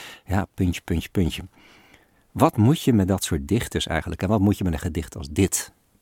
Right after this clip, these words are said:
Kun je het scheiden van de persoon? Is, is iemand, moet je eigenlijk een oude dichter cancelen voor de levensloop die hij of zij gedaan heeft? Dat is best wel lastig.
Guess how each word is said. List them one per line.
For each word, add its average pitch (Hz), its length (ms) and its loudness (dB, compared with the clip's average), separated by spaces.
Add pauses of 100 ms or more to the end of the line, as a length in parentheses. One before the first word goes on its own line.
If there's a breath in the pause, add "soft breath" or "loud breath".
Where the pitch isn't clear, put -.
Kun 143 220 6
je 120 100 6
het 87 220 2
scheiden 107 600 0
van 82 200 -2
de 76 160 -6
persoon? 73 800 2 (100)
Is, 101 220 -2
is - 360 -2
iemand, 98 300 0
moet 139 160 6
je 127 120 4
eigenlijk 107 340 0
een 95 120 -2
oude 101 260 0
dichter - 360 -6
cancelen 95 460 -2
voor 80 280 -6 (400 loud breath)
de 87 120 -4
levensloop - 1800 2
die 90 300 4
hij 92 240 4
of - 100 -6
zij 87 440 2
gedaan 101 440 0
heeft? 73 400 -10 (460 soft breath)
Dat 190 180 0
is 127 60 -2
best - 220 0
wel - 140 -10
lastig. - 400 -8